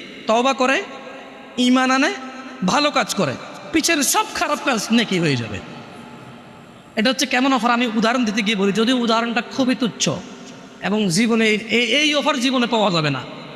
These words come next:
এই একজন লোকের কাছে জাল টাকা আছে, সরকার হঠাৎ করে বললো যে, "তোমাদের কাছে যত জাল টাকা আছে, আচ্ছা, সারেন্ডার করো, আর বানাবা না,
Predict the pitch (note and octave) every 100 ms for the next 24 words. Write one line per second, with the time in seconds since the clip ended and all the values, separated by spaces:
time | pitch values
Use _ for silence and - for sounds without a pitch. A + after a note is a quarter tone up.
0 | - - - - F4 F#4 C4 A#3 B3+ B3
1 | A#3+ A#3 B3 A3 G3 F3+ E3+ D#3 D3 C3+
2 | - - - - - - - B3 C4 C#4
3 | B3 C4+ C#4 C4 B3+ B3+ B3 B3 B3+ C4
4 | C4+ B3+ B3+ B3+ B3 A#3 B3 A#3+ B3 C4
5 | C4 F4+ B3+ - - - - - E3+ A3+
6 | A#3+ A#3+ B3+ C4+ C4+ B3+ B3 A#3+ A#3+ C4+
7 | D4+ E4 A#3+